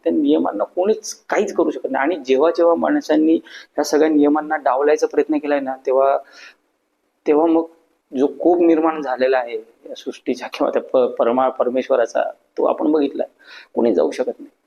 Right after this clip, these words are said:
आणि माणूस हेच करतोय, या कलियुगामध्ये हेच चालू आहे की आपल्याला काहीच्या का-, काही ना काही करून आपल्याला निसर्गावरती विजय मिळवायचा आहे. आणि निसर्गावरती विजय तर कोणीच मिळवू शकत नाही.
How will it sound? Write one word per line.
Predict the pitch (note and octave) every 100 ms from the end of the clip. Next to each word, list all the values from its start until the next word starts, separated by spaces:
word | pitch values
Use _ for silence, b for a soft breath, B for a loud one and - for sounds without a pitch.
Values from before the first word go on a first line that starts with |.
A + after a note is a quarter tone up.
| -
आणि | D#4+
माणूस | D#4+ F3 G3+
हेच | F#3 F#3
करतोय, | D#3 C3+ A2 -
या | C3+
कलियुगामध्ये | C#3+ D3 D#3 D#3+ D#3+ D#3
हेच | C#3 -
चालू | D3 B2
आहे | A#2 - _ _
की | -
आपल्याला | B2+ A#2+ - E3+ E3+ F3+
काहीच्या | - B2 C#3 D3 E3+
का-, | - -
काही | C3+ C3+ D#3+
ना | D#3
काही | D3 C#3+
करून | - C#3 C#3 D3 B B B B -
आपल्याला | B2 D#3+ D#3 D#3+
निसर्गावरती | E3+ D3 - D#3 D3 C#3+ C3+ E3
विजय | A#2+ A#2+
मिळवायचा | C3+ B2 A#2 A2 G#2+
आहे. | - _ _ _ _ _ _ _ _ _
आणि | - - C#3
निसर्गावरती | B2 B2 D#3+ C#3+ C#3 -
विजय | D3+ B2+ D3
तर | -
कोणीच | D#3+ C#3+
मिळवू | B3+ A#3+
शकत | - -
नाही. | -